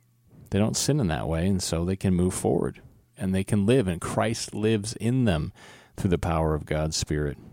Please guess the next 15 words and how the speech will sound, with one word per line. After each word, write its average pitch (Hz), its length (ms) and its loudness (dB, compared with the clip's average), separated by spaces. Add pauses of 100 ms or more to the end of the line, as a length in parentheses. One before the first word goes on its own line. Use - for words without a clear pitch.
(300)
and 85 100 2
they're 82 80 2
saved 85 500 0
by 69 140 -4
Christ's 60 420 -8
life. - 460 -8 (2250)
It's - 140 -2
a 92 40 0
beautiful 113 340 4
picture. - 360 0 (220)
Unfortunately, 135 560 2
it's - 80 -4
been 98 160 2
so 104 160 2
corrupted 92 640 0